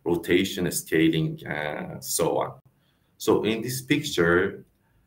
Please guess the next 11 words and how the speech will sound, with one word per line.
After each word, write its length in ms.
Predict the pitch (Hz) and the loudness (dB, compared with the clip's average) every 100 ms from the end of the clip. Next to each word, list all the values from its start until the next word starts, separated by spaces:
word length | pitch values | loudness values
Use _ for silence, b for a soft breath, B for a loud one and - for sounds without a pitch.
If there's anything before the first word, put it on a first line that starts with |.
| _ _ - | _ _ -6
this 240 | - - | -4 -2
picture 280 | 135 131 - | -2 0 4
is 300 | 120 117 - | 6 6 2
from 380 | - 98 101 101 | 2 6 6 6
one 140 | 101 | 4
of 180 | 101 98 | 4 4
my 280 | 87 82 80 80 | 2 4 2 2
published 480 | 92 - - - - | 0 0 -2 -2 0
papers, 520 | 85 85 113 - - | 2 2 2 0 0
you 80 | 80 | -2
know, 360 | 80 80 - | 0 0 -2